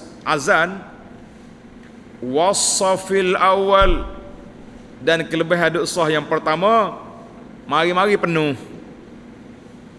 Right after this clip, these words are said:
Ha, kita ingat dalam siri lepas Hana ada bincang. Kalau siapa mari dulu, hak dia.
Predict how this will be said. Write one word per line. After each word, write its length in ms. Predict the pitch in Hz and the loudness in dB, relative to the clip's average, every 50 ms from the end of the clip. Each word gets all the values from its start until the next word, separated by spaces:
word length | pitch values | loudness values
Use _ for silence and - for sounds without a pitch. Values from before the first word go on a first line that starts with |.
| - - - - - - - - - - - - | -20 -20 -20 -20 -20 -20 -20 -20 -20 -20 -20 -18
Ha, 160 | 67 71 92 | -14 -12 -8
kita 240 | 101 127 120 151 156 | -8 -4 0 0 0
ingat 240 | 185 226 254 233 147 110 | 0 2 0 -2 0 0
dalam 180 | 147 143 143 143 | 0 0 0 0
siri 240 | 135 - 170 165 170 | 0 -2 2 2 2
lepas 240 | 170 175 - 208 180 165 | 2 2 0 0 0 0
Hana 180 | 175 165 160 | -2 -2 -2
ada 80 | 151 147 | -2 -2
bincang. 480 | 143 156 196 185 - 135 110 90 80 - - - - - - - - - - | -2 -2 -2 -2 -2 -4 -4 -4 -6 -12 -16 -20 -20 -20 -20 -20 -16 -6 -2
Kalau 220 | 156 185 196 202 | 0 2 2 2
siapa 180 | - 208 202 - 202 202 | 2 2 0 0 2 2
mari 240 | 208 208 208 208 | 2 2 4 2
dulu, 560 | 202 208 208 254 294 302 311 277 247 - - - - | 0 0 2 2 2 2 2 0 -4 -12 -16 -12 -2
hak 160 | - 180 - | -2 -2 -2
dia. 220 | - 120 107 85 | 0 -4 -4 -4